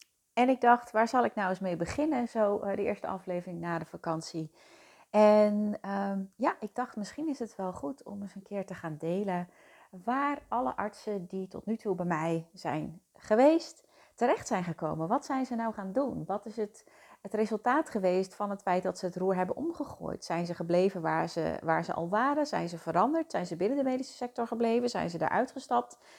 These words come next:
Ehm, en ja, de reden dat ik hier graag wat meer over wil delen is omdat ik hier best wel vaak vragen over krijg. Met name in de intakes die ik doe, vragen mensen mij vaak van, eh,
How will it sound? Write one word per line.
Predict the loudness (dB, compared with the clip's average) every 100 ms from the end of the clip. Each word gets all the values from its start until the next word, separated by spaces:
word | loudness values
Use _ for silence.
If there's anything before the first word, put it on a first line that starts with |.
| -20 -20 -20 -6
Ehm, | 6 10 10 10 6 2 2 0 0 0 0 -2 -6 _ _ 0
en | 2 4 2
ja, | 4 6
de | 6
reden | 6 4
dat | 4 0
ik | -2 -8 -2
hier | 0 2
graag | 0
wat | -4 -2
meer | 0 2
over | 2 0
wil | -4
delen | -2 -2 0
is | -2
omdat | -4 -4
ik | -6
hier | -8 -4
best | -4 -4
wel |
vaak | -6 -8 -6
vragen | -2 0 0
over | -2 -4 -8
krijg. | -8 -6 -6 -10 -20 -20 -20 -12
Met | -6 -4
name | 0 0 0
in | 0
de | -2
intakes | -2 0 0 -2 -4
die | -2
ik | -4 -2
doe, | 0 0 0
vragen | 0 2 2 2
mensen | -2 -4
mij | -4 -4
vaak | -2 0 0 -2
van, | 0 2 2 -2
eh, | -2 -2